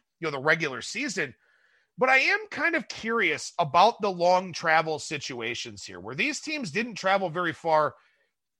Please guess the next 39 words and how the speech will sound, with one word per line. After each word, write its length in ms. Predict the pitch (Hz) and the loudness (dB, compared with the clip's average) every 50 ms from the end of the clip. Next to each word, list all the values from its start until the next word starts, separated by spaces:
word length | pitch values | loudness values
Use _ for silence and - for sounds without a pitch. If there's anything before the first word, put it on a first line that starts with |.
| _ _ _ _ - | _ _ _ _ -8
really 340 | 180 214 277 349 381 320 214 | -2 -2 -2 0 0 0 2
at 80 | 175 | 4
all 240 | 175 214 214 180 143 | 6 6 6 6 4
last 340 | 147 147 151 165 160 - - | 4 2 2 2 0 -2 -8
year 120 | 160 151 | -8 -8
in 40 | 143 | -8
the 60 | 135 | -10
sixty-game 540 | - - 160 139 - - 131 127 131 117 101 | -10 -8 -8 -10 -8 -10 -12 -10 -10 -12 -12
sample. 480 | - - 120 127 120 _ 73 69 _ _ _ _ _ _ _ _ _ _ | -14 -12 -12 -12 -12 _ -18 -20 _ _ _ _ _ _ _ _ _ _
Now 180 | 143 170 208 262 | 0 2 4 4
they're 100 | 294 277 | 4 2
gonna 100 | 277 254 | 0 0
be 140 | 220 208 190 | 2 6 6
out 140 | 208 247 262 | 6 6 6
on 60 | 254 | 4
the 60 | 247 | 2
road 400 | 208 190 196 202 208 214 208 180 | 2 4 4 6 6 4 2 0
for 140 | - - 147 | -2 -6 -8
a 60 | 127 | -8
sustained 520 | - - - - - - 175 208 240 202 - | -8 -10 -10 -10 -8 -6 -6 -6 -6 -8 -4
period 240 | 202 220 220 220 190 | 0 0 0 0 0
of 120 | 156 - | -6 -4
time. 400 | - 170 170 175 175 170 165 - _ _ _ _ _ - | -2 0 2 2 2 0 -2 -10 _ _ _ _ _ -4
There 120 | 147 143 | -2 -2
are 100 | 135 135 | -2 -4
still 260 | - - - 233 262 | -6 -2 2 2 4
those 280 | 254 254 240 220 147 160 | 4 4 2 2 0 0
road 320 | 170 190 214 220 190 151 | 2 4 4 4 2 0
covid 360 | - 175 202 196 175 185 147 | -2 0 0 0 0 -2 -6
protocols 640 | - 156 175 180 180 180 - 180 175 170 165 131 160 | -2 0 2 2 2 2 2 0 0 0 0 -4 -6
in 140 | 160 156 120 | -10 -10 -8
place. 420 | 127 160 160 160 160 156 - - _ _ _ _ _ _ _ _ - | -4 -2 0 0 0 -2 -6 -14 _ _ _ _ _ _ _ _ 0
Obviously, 400 | 170 190 214 208 214 - 214 208 | 2 4 4 2 0 -4 -4 -6
things 260 | - - 196 202 165 | -4 -4 -6 -6 -4
will 80 | 180 190 | -6 -4
be 140 | 165 160 147 | -4 -6 -8
different 480 | 120 98 156 170 180 - 202 196 - | -8 -4 -2 -2 -2 0 0 -2 -2
depending 360 | - - - 175 180 175 170 165 | -4 -10 -6 -4 -4 -4 -2 0
on 280 | 165 160 156 143 - | 0 0 0 -2 -8